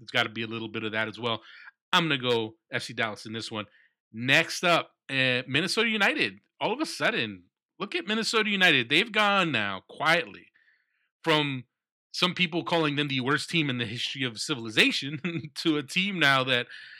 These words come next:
what do you know? They're a point out of a playoff spot in the Western Conference. And look, credit to Adrian Heath. You know, they, they've, they've slowly but surely kinda turned things around.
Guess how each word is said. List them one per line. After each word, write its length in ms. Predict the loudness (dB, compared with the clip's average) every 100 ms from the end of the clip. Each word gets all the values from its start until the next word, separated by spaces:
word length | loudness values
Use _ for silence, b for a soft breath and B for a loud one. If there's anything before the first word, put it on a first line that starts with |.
| B B
what 200 | -2 2
do 60 | 4
you 100 | 6
know? 260 | 4 4
They're 180 | 2 0
a 60 | -2
point 400 | -8 -6 -4 0
out 140 | 2 2
of 80 | 0
a 40 |
playoff 360 | -6 -4 -4 -4
spot 360 | -4 -4 -4 -8 b b b b _ -4
in 160 | -2
the 80 | -2
Western 360 | -2 -2 -6 -6
Conference. 580 | 0 0 0 -6 -10
And 100 | -10
look, 220 | -8 -6 0
credit 240 | 0 0
to 60 | -2
Adrian 260 | -2 -4
Heath. 300 | -4 -6 -6
You 60 | -8
know, 140 | -6
they, 160 | -4 -4
they've, 340 | -4 -6 -8 -14 B B B _ -6
they've 120 | -4
slowly 540 | -4 -4 -2 -2 -4
but 180 | -6 -6
surely 340 | -6 -6 -6
kinda 260 | -6 -8 -8
turned 300 | -6 -6 -6
things 200 | -8 -8
around. 420 | 0 2 2 0